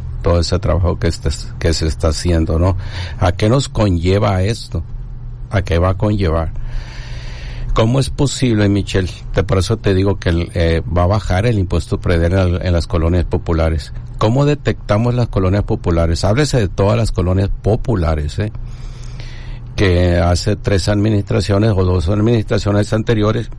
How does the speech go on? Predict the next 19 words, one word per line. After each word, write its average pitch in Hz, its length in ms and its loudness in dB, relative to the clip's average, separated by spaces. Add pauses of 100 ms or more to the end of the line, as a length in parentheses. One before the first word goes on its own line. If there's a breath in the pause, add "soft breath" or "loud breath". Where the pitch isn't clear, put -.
(240)
<clears throat> 135 320 2 (720)
estaban 98 400 2
malas 101 280 2
clasificaciones 87 720 0
de 90 100 0
construcción. 82 520 -2 (320 loud breath)
Las 95 200 2
tienen 101 240 2
catalogadas, 95 720 2
todas 120 280 0
las 143 160 -2
construcciones 104 640 0
en 101 80 0
las 104 80 2
colonias 95 340 0
populares 101 540 0
las 95 120 0
tienen 92 200 0
cat-, 98 200 -2